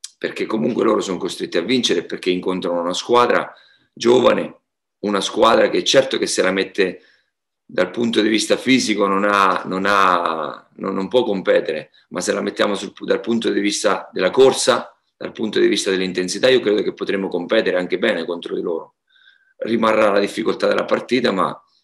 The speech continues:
ma queste sono partite che vanno affrontate. Se vogliamo fare dei buoni playoff, sono queste le partite. All'andata abbiamo fatto molto bene contro l'Avellino. Abbiamo pareggiato, ma abbiamo preso un palo interno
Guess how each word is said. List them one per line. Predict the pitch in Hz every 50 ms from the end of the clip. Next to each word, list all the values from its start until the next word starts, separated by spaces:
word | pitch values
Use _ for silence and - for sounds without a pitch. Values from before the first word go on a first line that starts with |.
| _ _
ma | - - 87
queste | 104 120 123 120 113
sono | 98 104 95 90
partite | 92 90 - - 95 85 87
che | 87 85
vanno | 85 90 90 90
affrontate. | - - - 98 98 92 117 120 - - 82 - - - - - - -
Se | - - -
vogliamo | 101 101 117 113 113 117 135 131 117 113 107 101 98 - - _ _ _ _ _ _
fare | _ - 117 110 110 107
dei | 98 101 101
buoni | 98 113 117 110 104
playoff, | 92 101 110 113 127 131 127 -
sono | - - 98 98
queste | - 120 123 117 - - 107
le | - 117
partite. | - 90 - - - 98 87 76 85 73 - _ _ _ _ _ _ _ _ _ _ _
All'andata | - - 98 110 110 113 131 131 117
abbiamo | 107 104 104 98 -
fatto | 104 98 - 107 104
molto | 117 127 120 - - 101
bene | 98 104 104 98 98
contro | - 95 95 90 - 110
l'Avellino. | 98 92 98 98 101 95 98 92 90 85 - _ _ _ _ _ _ _ _ _ _ _ _ _ -
Abbiamo | - 92 107 113 110 107
pareggiato, | - - 101 101 - - - - - 117
ma | 107 98
abbiamo | 92 98 95 95
preso | - 104 101 - 101
un | 95 92
palo | 90 110 110 107 107 104 101 95 95 - _ _ -
interno | - 85 90 90 90 107 107 107 104 101 98 98 95 95 - - _